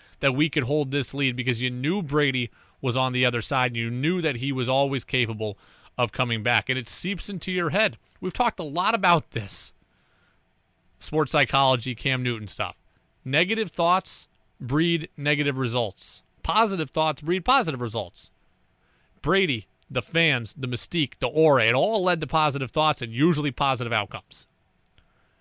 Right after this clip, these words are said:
Kamar Aiken, Ravens, now we're tight, now we're nervous, now we're scared, and boom, it all comes true and we lose.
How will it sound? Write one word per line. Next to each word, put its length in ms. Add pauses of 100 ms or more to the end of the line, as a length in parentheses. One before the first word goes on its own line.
(220)
Kamar 360
Aiken, 400 (120)
Ravens, 600 (100)
now 220
we're 120
tight, 440 (100)
now 220
we're 100
nervous, 460
now 160
we're 100
scared, 460 (260)
and 180
boom, 260
it 60
all 200
comes 260
true 220
and 100
we 80
lose. 420